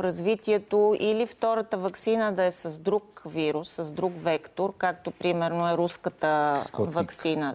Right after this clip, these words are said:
Speaker 1: Спутник, или това, което съобщиха AstraZeneca, първата доза ваксина да е половин доза и по този начин да няма толкова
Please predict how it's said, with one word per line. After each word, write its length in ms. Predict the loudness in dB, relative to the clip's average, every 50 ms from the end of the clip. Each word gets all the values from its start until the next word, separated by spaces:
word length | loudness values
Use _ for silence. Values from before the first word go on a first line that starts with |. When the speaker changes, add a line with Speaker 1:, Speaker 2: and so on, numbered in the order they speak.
| -6 -6
Speaker 1:
Спутник, 760 | -6 -6 -4 _ -2 -2 -2 -2 -4 -4 -4 -4 -6 -8 -14 -20 -20 -20 -20 -20 -20 -20 -20 -20 -6 -2
или 200 | 2 2 2 2
това, 240 | 2 0 0 -2 0
което 360 | 0 0 0 0 0 0 -2
съобщиха 640 | -2 0 0 0 0 -2 -2 0 0 0 0 0 0 2 2 2 2 2 2 2 0 -2 -4 -6 -2 0
AstraZeneca, 920 | 2 2 2 0 -2 -2 -2 0 0 0 0 0 2 0 0 0 0 -2
първата 520 | 0 0 0 2 2 0 0 0 0 -2
доза 680 | 0 2 2 2 2 2 0 0 0 0 2 2 2 0
ваксина 640 | 0 -2 -2 -2 -2 -2 0 2 2 2 2 2 0
да 120 | 0 2 2
е 180 | 2 2 2 0 -2 -10 _ _
половин 560 | 2 2 4 4 2 2 2 4 4 2 2
доза 440 | 0 2 2 2 0 0 0 0 0
и 60 | 0
по 140 | -2 -4 -8
този 340 | -6 -2 -2 -2 0 0 -2
начин 400 | 0 0 0 -2 -2 -4 -4 -2
да 100 | -2 -2
няма 300 | -2 -2 -2 -2 -2 -2
толкова 520 | 0 0 0 0 0 -2 -2 -2 -2 -2